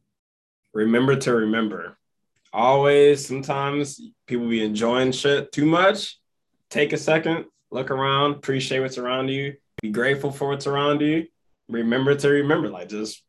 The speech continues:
fucking be thankful for shit. You feel me? Like, like, I look around here,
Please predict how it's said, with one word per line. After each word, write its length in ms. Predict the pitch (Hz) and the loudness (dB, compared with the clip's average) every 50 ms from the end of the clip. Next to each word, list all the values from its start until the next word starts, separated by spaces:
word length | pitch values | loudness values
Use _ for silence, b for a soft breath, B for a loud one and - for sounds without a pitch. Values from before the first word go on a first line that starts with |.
| _ _ _ _ - | _ _ _ _ -4
fucking 680 | - 120 123 127 131 127 123 123 123 123 123 120 120 - _ _ _ _ _ | -2 -2 0 2 0 2 2 2 2 2 0 -2 -4 -10 _ _ _ _ _
be 160 | 104 110 123 127 | -4 -2 -2 -2
thankful 420 | - 117 120 143 160 156 - - | 0 0 0 0 0 -2 -4 -8
for 160 | 104 104 104 | -10 -10 -10
shit. 360 | 101 - 107 104 101 92 - - - | -10 -8 -8 -6 -6 -8 -10 -8 -6
You 160 | 107 110 110 | -6 -6 -4
feel 160 | - 110 117 | -4 -6 -4
me? 160 | 120 131 139 143 | -4 -2 -2 -2
Like, 400 | 131 98 82 80 76 - - - _ _ _ _ _ _ _ _ _ _ _ _ _ _ _ _ _ _ _ _ _ _ _ _ _ _ _ - | -2 -4 -6 -8 -10 -12 -16 -20 _ _ _ _ _ _ _ _ _ _ _ _ _ _ _ _ _ _ _ _ _ _ _ _ _ _ _ -2
like, 240 | 131 127 117 104 | 0 0 2 2
I 220 | 104 113 123 139 151 | 4 4 4 6 6
look 240 | 151 151 156 151 151 | 6 6 4 4 2
around 320 | 135 135 139 139 135 135 | 0 0 2 2 2 4
here, 400 | 143 147 151 160 165 175 175 - | 4 6 6 6 4 2 0 -4